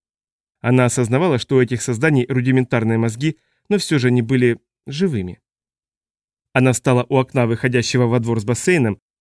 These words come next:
но обернулась, услышав, что Макки очнулся от транса связи с топризиотом. «Подозрения подтвердились», — сказал он.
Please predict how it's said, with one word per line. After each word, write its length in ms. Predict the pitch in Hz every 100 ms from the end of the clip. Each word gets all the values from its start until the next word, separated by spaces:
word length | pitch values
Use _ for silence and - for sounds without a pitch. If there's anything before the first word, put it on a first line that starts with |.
| _
но 120 | 131
обернулась, 520 | 123 127 143 165 - -
услышав, 400 | 123 139 123 113
что 180 | -
Макки 420 | 123 120 - 175 - _
очнулся 500 | 120 - 180 190 -
от 180 | 135 123
транса 340 | 147 156 -
связи 300 | 113 135 117
с 60 | 110
топризиотом. 760 | 127 117 113 127 101 - 78 - _ _ _ _ _ _ _
«Подозрения 520 | 120 120 113 120 113
подтвердились», — 720 | 110 104 117 107 98 78 -
сказал 380 | - 113 101 101
он. 180 | 92